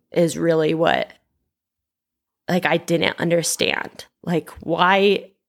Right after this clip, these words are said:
why do I feel that way? What needs to change in me that makes me, that I wouldn't be relieved?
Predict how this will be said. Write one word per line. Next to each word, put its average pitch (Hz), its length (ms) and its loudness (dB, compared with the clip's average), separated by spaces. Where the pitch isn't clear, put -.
why 185 260 2
do 185 80 2
I 175 140 4
feel 165 280 2
that - 220 0
way? - 380 -2
What 180 260 2
needs 175 280 -2
to 175 60 -8
change 170 420 -2
in 170 160 0
me 170 400 -2
that 170 220 2
makes 165 380 -2
me, 165 340 -4
that 170 200 2
I 170 120 2
wouldn't 180 360 2
be 165 140 -2
relieved? - 580 -6